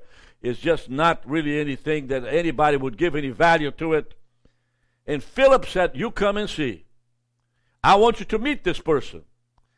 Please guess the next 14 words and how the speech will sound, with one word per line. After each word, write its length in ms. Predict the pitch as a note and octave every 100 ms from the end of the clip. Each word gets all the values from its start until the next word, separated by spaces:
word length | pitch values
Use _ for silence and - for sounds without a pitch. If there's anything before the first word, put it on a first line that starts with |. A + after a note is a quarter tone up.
| _ _ _
Now 120 | B2+
notice 580 | C3+ G#3 C4+ C#4 C4 - - - _ _ _
the, 220 | D3 C#3+
uh, 120 | B2+ - -
the 100 | C3
command, 840 | - - C#3 D#3 A3+ B3+ C4 A#3+ G#3+ - _ _
the, 100 | G#2+ - - _
the, 180 | B2 G#2+
the 140 | G#2+
authority, 1000 | C#3 - - F#3+ A3 B3 B3 - A#3+ G#3+ - _ _ _
the 80 | G#2+
personality, 1200 | - G3 F3+ - D3+ C#3 G3+ A3+ A3 G#3+ G#3+ G#3+ - _ _ _ _ -
the 80 | C3+
conviction 960 | - C3 G#2+ G3+ A#3+ - - G#3+ G3+